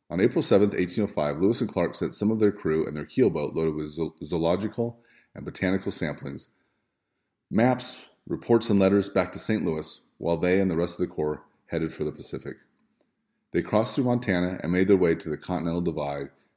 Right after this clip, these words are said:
via Levy Pass, where, with Sacagawea's help, they purchased horses from the Shoshone.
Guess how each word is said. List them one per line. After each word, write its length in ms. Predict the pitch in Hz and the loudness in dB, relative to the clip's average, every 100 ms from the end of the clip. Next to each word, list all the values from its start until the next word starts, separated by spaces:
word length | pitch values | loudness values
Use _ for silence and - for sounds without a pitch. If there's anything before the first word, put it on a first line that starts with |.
| - | -6
via 160 | 82 78 | -2 -2
Levy 240 | 80 90 | 0 0
Pass, 440 | 85 73 69 - | 0 -4 -4 -6
where, 440 | 82 82 78 80 - _ | -2 0 0 -2 -8 _
with 120 | - - | -12 -2
Sacagawea's 580 | 87 82 87 90 95 | 0 0 0 4 4
help, 340 | 85 71 - _ _ _ - | 2 -4 -6 _ _ _ -4
they 100 | 87 | -2
purchased 380 | 110 101 85 | 0 -2 -4
horses 420 | - 139 135 76 - | 4 4 4 -4 -8
from 220 | - 80 | -6 -6
the 60 | |
Shoshone. 540 | 71 82 - 87 76 | -6 -6 -4 -4 -4